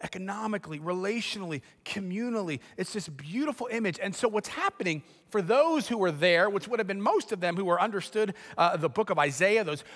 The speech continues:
prophecies and about the Messiah and the coming kingdom of God, and this fact that when those things happen, all of a sudden there would be this wholeness in all these ways. They would begin to say, "Wait a second. What is this?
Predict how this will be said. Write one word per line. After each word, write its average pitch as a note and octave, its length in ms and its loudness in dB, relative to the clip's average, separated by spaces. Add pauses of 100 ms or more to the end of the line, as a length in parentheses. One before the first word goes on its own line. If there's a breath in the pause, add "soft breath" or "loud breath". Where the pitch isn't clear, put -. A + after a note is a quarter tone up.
(120)
prophecies G#3 600 0
and D#3+ 100 -2
about C#3+ 200 2
the C#3 80 -10
Messiah G#3 640 4
and D#3+ 100 -4
the D3+ 60 -2
coming G#3+ 300 -2
kingdom G#3 280 -4
of E3 120 -2
God, G3+ 400 4
and D#3 80 -2
this D#3+ 100 -4
fact - 240 0
that D#3 100 -6
when F#3 140 -4
those G3+ 160 -2
things F#3+ 180 -8 (280 loud breath)
happen, G#3 400 0
all G3+ 180 4
of G#3 80 0
a F#3+ 60 0
sudden G#3+ 240 0
there F#3+ 120 0
would E3+ 140 -4
be F3+ 120 -4
this D3+ 180 -6
wholeness A#3 680 -2
in E3+ 60 -8
all A3 260 -2
these F#3+ 220 -8
ways. E3 240 -2 (220 loud breath)
They G#3+ 100 0
would C4 100 -4
begin G#3 220 -4
to F#3+ 40 -6
say, F3 180 -10 (100)
"Wait G#3+ 180 -14
a F#3+ 80 -10
second. A#2+ 640 -10 (1120 soft breath)
What A#3 140 -12
is C#4+ 160 -12
this? - 340 -14